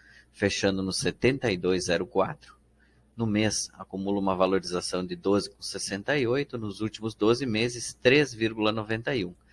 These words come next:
Já entregou um dividend yield de dez vírgula doze nos últimos doze meses. Teremos mais um anúncio de dividendo agora para o próximo mês.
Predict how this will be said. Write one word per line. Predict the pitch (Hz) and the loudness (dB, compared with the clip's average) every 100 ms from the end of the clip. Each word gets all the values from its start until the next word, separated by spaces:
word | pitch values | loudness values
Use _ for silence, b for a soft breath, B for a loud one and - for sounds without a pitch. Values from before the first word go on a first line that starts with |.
| b b b b b | b b b b b
Já | 104 | -2
entregou | 104 104 101 95 104 | -2 2 2 4 2
um | |
dividend | 95 92 90 92 87 | 0 -4 0 0 2
yield | 92 92 90 | -2 -2 -2
de | 98 | -4
dez | 92 101 107 90 | 4 6 6 4
vírgula | 92 90 98 104 | -4 -2 0 2
doze | 98 117 127 | 2 2 0
nos | 107 95 | -8 -10
últimos | 95 98 95 | -10 -8 -8
doze | 92 95 120 | -2 -2 -2
meses. | 139 113 143 143 - - - _ _ _ _ _ | -2 -2 -2 -8 -12 -14 -16 _ _ _ _ _
Teremos | - 90 92 92 | -2 -2 -2 -2
mais | 95 95 | -2 -2
um | 101 | -2
anúncio | 90 92 107 101 | -4 -2 -4 -6
de | 92 | -12
dividendo | 87 90 131 101 120 147 | -10 -4 -2 0 -2 -2
agora | 98 90 | -2 -2
para | - 90 | -2 -4
o | 87 | -4
próximo | 87 87 - 110 | -4 -4 -4 -4
mês. | 110 127 160 - | -2 -2 -4 -10